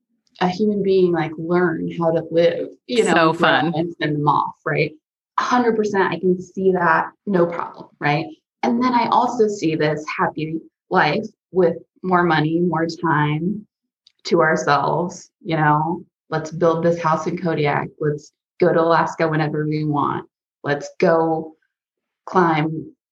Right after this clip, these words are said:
Speaker 1: mountains and, yeah, you know,
Speaker 2: Not have
Speaker 1: like,
Speaker 2: to wear
Speaker 1: there
Speaker 2: a child on your back while you're doing
Speaker 1: Right,
Speaker 2: it.
Speaker 1: exactly. Because of course you can do all of those things with children.
Speaker 2: Right.
Speaker 1: It's
Speaker 2: It's just
Speaker 1: just a little
Speaker 2: more
Speaker 1: bit more challenging and more logistically involved.
Speaker 2: Yeah.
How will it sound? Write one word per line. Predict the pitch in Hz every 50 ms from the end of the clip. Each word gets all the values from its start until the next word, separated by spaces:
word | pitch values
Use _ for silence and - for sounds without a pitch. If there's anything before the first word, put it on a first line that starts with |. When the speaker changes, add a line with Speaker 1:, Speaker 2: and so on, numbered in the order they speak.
| _ _ _
Speaker 1:
mountains | 190 190 175 160 143 127 131 151 143 139 135 147 151 -
and, | - 151 151 151 147 143 147 143 151 165 175 - - _ _ _ _ _ _ 165 160 156 - - - _ _ _ _
yeah, | - - - - - - 220
you | 226 254
know, | 254 254 254 254
Speaker 2:
Not | 269 - 165 170
have | 175 175 170
Speaker 1:
like, | 185
Speaker 2:
to | 190 170
wear | 165 160 160 160
Speaker 1:
there | 156 151 139
Speaker 2:
a | - 160
child | - - 165 156 156 143 135 131
on | 123 131 139
your | 143 139
back | 120 101 80 - - -
while | - 139
you're | 139 143 147
doing | 147 147 143 139
Speaker 1:
Right, | 170 - - -
Speaker 2:
it. | - - - -
Speaker 1:
exactly. | 202 180 185 202 180 180 165 -
Because | 208 226 302 320 320
of | 240 226
course | - 285 262 254 254 254
you | 226
can | 220 214 185
do | - 175 170 156
all | 139 135 135 -
of | -
those | - - -
things | - - 87 -
with | - - -
children. | - - - - - 208 226 233 233 -
Speaker 2:
Right. | 262 - - - - - _ _
Speaker 1:
It's | - 214 214 - 202
Speaker 2:
It's | - -
just | - 196 190
Speaker 1:
just | 190 190 190 - - - _ _ _ - -
a | -
little | 185 180 175 175 170 170
Speaker 2:
more | 180 175 -
Speaker 1:
bit | - -
more | 170 160 156 165
challenging | - - - 147 127 135 135 147 - 143 147 160 185 180
and | 147 135 143 147 143 - - _ _ _
more | 202 196 180 156 156 160
logistically | 165 160 160 - 147 147 147 - 156 165 160 - - 151 147 143 139 139 143 143 - - - _ _
involved. | 185 208 214 247 254 180 - - 101 - - - - _ _ _ _
Speaker 2:
Yeah. | 170 156 - -